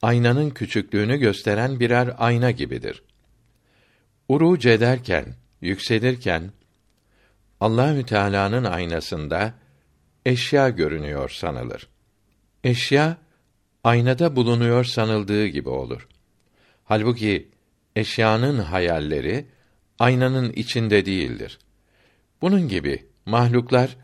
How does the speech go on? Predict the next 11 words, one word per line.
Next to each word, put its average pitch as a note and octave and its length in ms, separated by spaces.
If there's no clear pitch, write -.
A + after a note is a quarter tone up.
Allahü A2+ 460
Teala'nın G2+ 600
aynasında F#2 760
değildir. D2 480
Aynada A#2+ 440
bir F#2 160
şey D#2 320
yoktur. D2 580
Hayaller G2 720
aynada A2 560
değil, G2+ 380